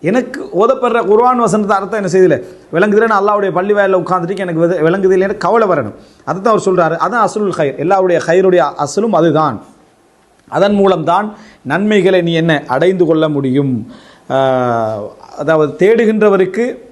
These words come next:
ஆஹ், فإنه غنى لطالبه، போதுமான ஒரு ஹினாவாக இந்த இது என்ன செய்யும், வசதியாக இந்த அறிவு இருக்கும். وعز لحامله، அதை சுமந்தவருக்கு கண்ணியமாக அது என்ன செய்யும், இருக்கும். وهو مع، அது مع هذا، இதோடு சேர்த்து அது السبب الأعظم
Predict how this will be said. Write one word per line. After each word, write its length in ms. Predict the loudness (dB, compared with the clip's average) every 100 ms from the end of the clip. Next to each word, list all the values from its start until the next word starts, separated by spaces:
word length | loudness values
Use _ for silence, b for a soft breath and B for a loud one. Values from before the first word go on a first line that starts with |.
| b b -6
ஆஹ், 520 | 0 2 4 4 2 0
فإنه 420 | 0 2 2 2
غنى 220 | 2 2 2
لطالبه، 560 | 0 2 0 0 -6 -10 -2
போதுமான 720 | 0 2 2 2 2 0 -4 -12 b b b
ஒரு 200 | -2 0
ஹினாவாக 560 | 2 2 2 2 2 0
இந்த 480 | 0 2 4 2 -2
இது 180 | -2 0
என்ன 120 | 0
செய்யும், 320 | -2 -4 -4
வசதியாக 540 | -4 0 2 2 0
இந்த 160 | -2 -2
அறிவு 200 | 0 0
இருக்கும். 380 | 0 -2 -6 -10 B B B
وعز 280 | -4 0 0
لحامله، 540 | 2 0 0 0 0 0
அதை 160 | 0 0
சுமந்தவருக்கு 580 | -2 0 2 2 -2 0
கண்ணியமாக 560 | 0 2 2 2 0
அது 80 | 0
என்ன 120 | -2
செய்யும், 360 | -4 -4 -6 -6
இருக்கும். 540 | 0 0 0 -4 -6 -6 B B -6 0
وهو 420 | 0 2 2 2
مع، 380 | 2 2 0 -2 -6 -16 -4
அது 160 | -2
مع 360 | 0 0 0 0
هذا، 140 | 0
இதோடு 360 | 0 2 2 2
சேர்த்து 360 | 2 2 2
அது 280 | 0 0 -2
السبب 480 | -6 -4 -2 0 2
الأعظم 720 | 0 0 -2 0 -2 -2 -2